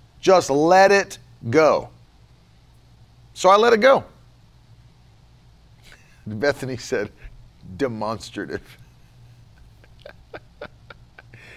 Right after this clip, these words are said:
Holy Spirit said, "Let it go." So you know what? I let it go. And let me tell you something. I was ready to go off. He said, "You, Brother Ted, Evangelist Ted?"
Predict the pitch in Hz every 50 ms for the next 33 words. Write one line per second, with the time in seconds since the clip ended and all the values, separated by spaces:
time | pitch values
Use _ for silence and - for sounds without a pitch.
0 | - - - - - _ _ _ - - - _ _ _ _ _ _ _ - -
1 | - 202 233 214 - - - 226 220 175 - 220 214 202 214 208 208 196 196 214
2 | 240 254 247 - - - - - 196 202 208 208 214 233 262 262 247 - - -
3 | 180 190 196 202 190 185 165 160 180 175 139 107 - - _ _ - 147 170 185
4 | 208 214 185 - 208 202 190 160 120 160 156 123 101 101 87 - - - - -
5 | - 156 175 190 190 190 160 135 151 170 170 165 151 143 135 117 - - _ _
6 | _ _ _ _ _ - - - _ _ _ _ _ _ _ _ _ _ - -
7 | _ _ _ _ _ _ _ _ _ _ _ _ _ - 151 156 139 151 147 139
8 | 135 131 123 107 85 - - - - - - - - _ _ _ - - _ -
9 | - - _ _ _ _ _ - - - - 95 90 85 87 104 127 147 170 170
10 | - 131 135 120 127 117 - - 104 98 104 123 156 135 104 107 92 92 113 139
11 | 175 - 202 175 143 92 - - - 92 95 110 147 170 170